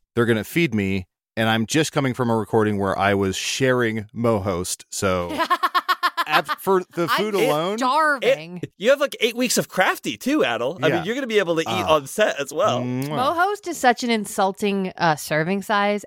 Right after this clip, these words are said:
Speaker 2: as
Speaker 1: Yes.
Speaker 2: is
Speaker 1: Ugh.
Speaker 2: that to get a half portion is just
Speaker 3: People don't know
Speaker 2: dehumanizing.
Speaker 3: this,
Speaker 1: Fuck you.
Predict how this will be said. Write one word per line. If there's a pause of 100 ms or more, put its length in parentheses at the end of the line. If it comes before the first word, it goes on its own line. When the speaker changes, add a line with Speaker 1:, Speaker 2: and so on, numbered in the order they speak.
Speaker 2:
as
Speaker 1:
Yes.
Speaker 2:
is
Speaker 1:
Ugh. (200)
Speaker 2:
that
to
get
a
half
portion
is (160)
just (220)
Speaker 3:
People
don't
know
Speaker 2:
dehumanizing.
Speaker 3:
this,
Speaker 1:
Fuck
you.